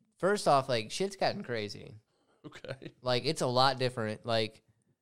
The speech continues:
Speaker 1: I, they've got, like, hidden immunity idols. You get clues, which I understand, but then they got hidden immunity idols with special powers and all this other crazy shit, like, yada, yada, yada. But I kept thinking there, like, sitting in my head, like,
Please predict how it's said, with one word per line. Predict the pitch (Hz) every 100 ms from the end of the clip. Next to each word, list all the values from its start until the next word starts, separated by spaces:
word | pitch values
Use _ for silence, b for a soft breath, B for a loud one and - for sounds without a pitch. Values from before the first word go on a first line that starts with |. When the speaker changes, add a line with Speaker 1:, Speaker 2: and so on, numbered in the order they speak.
| _ _ _ _ _
Speaker 1:
I, | - 135 147 151 147 135 127
they've | 143 139 135
got, | 131 131 117
like, | 117 107
hidden | - 147 156 127
immunity | 110 135 151 147 147
idols. | 139 139 139 139 135 131 131 127 -
You | 107 107
get | 104 -
clues, | - 147 139 131
which | 131 120
I | 127
understand, | 120 104 - 143 135 135 123
but | 110
then | 117 110
they | 107
got | 107 101
hidden | 110 107 104
immunity | 104 107 104
idols | 101 104 98 101
with | 104
special | 101 101 101 98 -
powers | - 143 139 143 135 131 131 123 110
and | 95 98 b b b b b
all | 175 190
this | 190 180
other | 165 160 139
crazy | 131 123 104 104
shit, | - 101
like, | 104 110
yada, | - 175
yada, | 143 123 101
yada. | 107 113 95
But | 101 104 95 - b b b b b b -
I | 202
kept | 208 190
thinking | 214 233 185
there, | 135 127
like, | 117 117
sitting | - 196
in | 170
my | 131
head, | 127 143
like, | 120 104 101 -